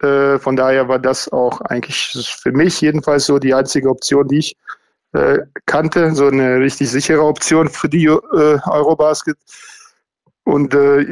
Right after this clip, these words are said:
jetzt nach der Eurobasket hat sich der Kontakt, äh, mit Ossetkowski, äh, intensiviert. Ich glaube auch, dass auch viel von ihm ausging.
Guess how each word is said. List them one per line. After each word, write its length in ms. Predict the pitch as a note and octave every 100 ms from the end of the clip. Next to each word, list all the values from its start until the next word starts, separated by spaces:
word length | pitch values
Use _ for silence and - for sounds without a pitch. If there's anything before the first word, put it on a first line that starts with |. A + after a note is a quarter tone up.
| -
jetzt 320 | D3+ D3+ -
nach 260 | C#3+ D#3 -
der 260 | F3+ E3 E3
Eurobasket 640 | D#3+ D#3+ D#3 D#3 - D3+
hat 160 | D3
sich 120 | - -
der 120 | C#3+
Kontakt, 520 | C#3+ C#3 C#3+ - -
äh, 200 | C#3+ C#3
mit 200 | C#3 -
Ossetkowski, 800 | C3+ C3+ - C#3 C3+ - C#3+ - C#3
äh, 220 | C3 B2+ - -
intensiviert. 760 | C#3 C#3 C#3 B2 C#3 D#3 D3+ - - - -
Ich 140 | C#3
glaube 260 | - C3+ C3+
auch, 220 | C#3 C#3+ - -
dass 380 | C#3 C3+ - C3+
auch 120 | C3
viel 200 | - D3
von 160 | C#3 C3+
ihm 180 | D#3+
ausging. 480 | E3 D#3+ - D#3 E3+